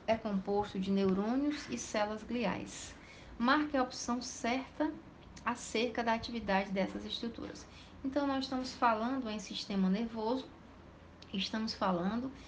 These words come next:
em células da glia. Os gliócitos produzem e veiculam potenciais de ação que funcionam como unidade de informação.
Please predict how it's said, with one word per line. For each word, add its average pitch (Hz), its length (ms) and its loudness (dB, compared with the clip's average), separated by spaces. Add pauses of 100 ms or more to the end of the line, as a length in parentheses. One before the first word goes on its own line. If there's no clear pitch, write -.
(200)
em 233 140 2
células 226 800 0
da 214 180 4
glia. 202 400 -2 (500)
Os 285 140 0
gliócitos 277 800 2 (120)
produzem 247 920 2
e 240 140 0
veiculam 247 640 2
potenciais 208 640 0
de 202 60 0
ação 240 460 0
que 302 140 4
funcionam 294 640 0
como 254 200 -2
unidade 208 480 0
de 240 60 -4
informação. 240 680 -2